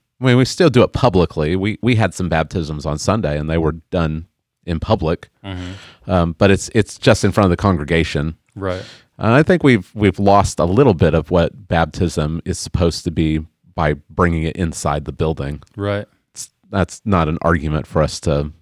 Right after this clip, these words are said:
Speaker 1: you know, go out and dunk ourselves somewhere
Speaker 2: Sure.
Speaker 1: in Lawton. Uh, <laughs> keep your mouth closed, right?
Speaker 2: Right.
Speaker 1: Uh, but, um, I, I think we have lost a little bit of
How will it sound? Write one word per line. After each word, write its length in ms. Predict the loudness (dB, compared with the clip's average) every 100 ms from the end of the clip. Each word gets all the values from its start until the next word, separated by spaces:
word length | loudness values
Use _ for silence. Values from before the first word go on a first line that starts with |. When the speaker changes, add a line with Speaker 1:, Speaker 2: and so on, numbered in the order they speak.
| _
Speaker 1:
you 100 | -10
know, 100 | -10
go 260 | -6 -4 -2
out 160 | -4 -6
and 200 | -12 -14 _ _ _ _ _ _ _ _ _ _ _ _ _ _
dunk 220 | -6 -4
ourselves 580 | -6 -4 -6 -6 -10 -16 _ _
somewhere 360 | -12 -8 -6 -4
Speaker 2:
Sure. 80 | -2
Speaker 1:
in 40 | 0
Lawton. 360 | 0 -2 -10 -12 -8
Uh, 300 | -4 0 0 -2 -10 -20 -12 -12
<laughs> 360 | -12 -18 _
keep 180 | -10 -4
your 80 | -2
mouth 240 | 0 -2
closed, 380 | -2 -2 -2 -4
right? 140 | -2
Speaker 2:
Right. 200 | -2 -6 -8 -14 0
Speaker 1:
Uh, 320 | 4 6 6
but, 380 | 6 6 6 4
um, 480 | 6 6 4 0 -6 _ _ _ _ 0
I, 160 | 2 2
I 40 |
think 200 | 2 2
we 100 | 0
have 220 | 0 0 2
lost 440 | 2 2 0 -4
a 80 | -2
little 240 | 0 0
bit 160 | -2 -4
of 360 | -4 -8 -14